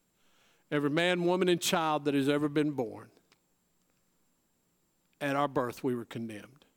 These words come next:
The fifty-first Psalm, David said, "I was born into sin." We were condemned. Since Adam and Eve's fall,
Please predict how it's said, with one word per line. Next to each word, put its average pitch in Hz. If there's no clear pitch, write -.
The -
fifty-first 143
Psalm, 123
David 120
said, 131
"I 127
was 113
born 107
into 120
sin." -
We 156
were 139
condemned. 120
Since 165
Adam 190
and 165
Eve's 180
fall, 185